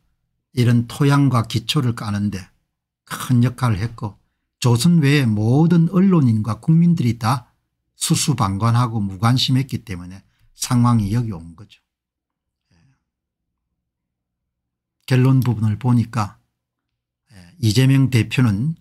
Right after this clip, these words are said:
예, 헌법 정신은 물론이고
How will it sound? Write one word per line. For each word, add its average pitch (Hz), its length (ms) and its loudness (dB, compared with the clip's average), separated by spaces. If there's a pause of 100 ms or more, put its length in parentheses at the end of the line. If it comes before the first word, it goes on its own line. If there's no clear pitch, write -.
(680)
예, 87 180 -20 (340)
헌법 120 500 0
정신은 117 500 2
물론이고 120 800 0